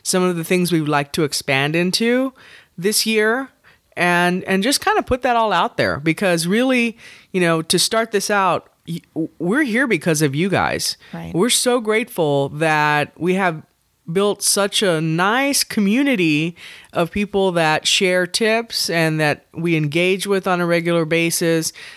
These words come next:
Speaker 1: We ask questions of each other. I mean, because Larissa and I are very open that we are by no means the experts,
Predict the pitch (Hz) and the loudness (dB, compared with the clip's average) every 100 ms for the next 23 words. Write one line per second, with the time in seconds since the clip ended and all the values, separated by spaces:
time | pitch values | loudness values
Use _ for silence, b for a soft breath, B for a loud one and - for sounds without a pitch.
0 | B 160 160 151 165 - - 202 226 - | B 0 2 2 -2 -6 -4 -2 0 0
1 | 247 233 202 165 165 - 165 170 214 247 | 0 0 0 0 0 0 0 2 0 2
2 | 185 160 156 151 170 151 160 170 - 165 | 0 2 0 0 -2 0 0 2 0 0
3 | 156 156 156 156 160 - 156 151 160 151 | 0 2 2 2 0 0 -2 -2 -2 0
4 | 147 107 156 151 143 151 151 156 156 156 | 0 0 0 0 0 0 0 0 2 0
5 | 147 - - - - - 139 165 - | 0 -2 -2 -2 -2 -2 0 0 -2